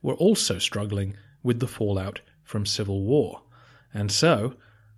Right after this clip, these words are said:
after eighteen years of patiently waiting, the time finally seemed right to march to Antioch. John had been laying the groundwork for this campaign for some time.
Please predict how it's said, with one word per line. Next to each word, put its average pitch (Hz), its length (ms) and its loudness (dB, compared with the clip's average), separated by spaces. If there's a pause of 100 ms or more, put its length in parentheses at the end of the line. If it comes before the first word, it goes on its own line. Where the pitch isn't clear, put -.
after 101 340 -6
eighteen 117 540 -2
years 113 680 -2
of 101 200 -10
patiently 123 680 -4
waiting, 107 540 0 (500)
the 113 80 -4
time 117 380 -2
finally 143 560 2
seemed 113 400 -2
right 117 400 -2 (760)
to - 100 -8
march 92 420 -6
to 110 160 -10
Antioch. 104 640 -10 (3000)
John 202 280 10
had 185 140 8
been 147 180 4
laying 127 340 2
the 110 80 0
groundwork 117 720 4
for - 100 -10
this 92 160 -6
campaign 98 540 -4
for 101 100 -8
some 101 320 -2
time. 104 480 -6